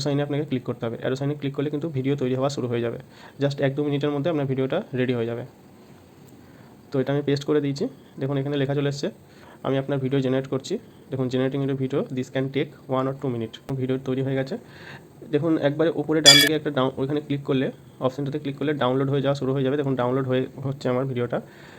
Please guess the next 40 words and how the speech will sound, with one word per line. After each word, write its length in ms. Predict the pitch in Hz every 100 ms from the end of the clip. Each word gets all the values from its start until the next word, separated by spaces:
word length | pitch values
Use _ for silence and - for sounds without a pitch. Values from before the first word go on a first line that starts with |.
| - - 139
ভিডিওটা 240 | 143 160 143
ডাউনলোড, 240 | 139 147 139 139
দেখুন 160 | 143 143 139
অপশন 160 | 127 147
চলে 120 | 143 135
এসছে। 120 | 139
এবার 100 | 160 139
এটাকে 160 | 143 135
ডাউনলোড 220 | 123 135 139
করে 100 | 139
নেবো, 120 | 170 185
এটা 120 | 139
পুরো 140 | 139 139 139
আপনার 160 | 147 175 139
গ্যালারিতে 320 | 127 131 143
সেভ 100 | 131 113
হয়ে 100 | 113
যাবে, 120 | 107 - - - -
ঠিক 80 | 156
আছে? 100 | 139 131
তো 40 | 131
আমি 80 | 131
ডাউনলোডে 280 | 127 135 135
ক্লিক 140 | 135 135
করলাম, 180 | 135 190 - 139
এটা 100 | 127
গ্যালারিতে 280 | 120 123 135 135
পুরো 100 | 135
সেভ 100 | 139 131
হয়ে 100 | 131
গেল। 80 | 185 135
এবং 120 | 131 139 - - - 131
গ্যালারিতে 300 | 131 139 143 139
গিয়ে 120 | 139 131
দেখবো 160 | 135 165
ভিডিওটা 240 | 135 135 139
কেমন 140 | 120 127
হয়েছে, 180 | 113 110
ঠিক 80 | 135
আছে? 100 | 175